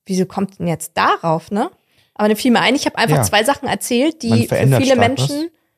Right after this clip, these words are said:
Speaker 1: das so wäre, ne? Und
Speaker 2: Ja.
Speaker 1: wegen so jetzt mal diese Themen angehen.
Speaker 2: Dass man sich wieder mehr so auf sich fokussiert,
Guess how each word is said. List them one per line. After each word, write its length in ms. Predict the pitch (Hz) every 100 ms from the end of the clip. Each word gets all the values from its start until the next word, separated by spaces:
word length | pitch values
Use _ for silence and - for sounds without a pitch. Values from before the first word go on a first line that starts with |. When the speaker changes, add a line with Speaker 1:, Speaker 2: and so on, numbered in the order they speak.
| _ _ _ _
Speaker 1:
das 160 | 240 240
so 280 | 254 240 208
wäre, 360 | - 277 185 180
ne? 180 | 403 427 -
Und 100 | 185
Speaker 2:
Ja. 100 | -
Speaker 1:
wegen 140 | 180
so 360 | 185 190 185 190
jetzt 220 | 196 -
mal 80 | 196
diese 200 | 185 190
Themen 220 | 190 196
angehen. 300 | 185 190 196
Speaker 2:
Dass 120 | 120 113
man 120 | 113
sich 160 | 110
wieder 120 | 120 113
mehr 200 | 117 113
so 100 | 101
auf 80 |
sich 180 | - 147
fokussiert, 680 | - 120 - - 120 117 113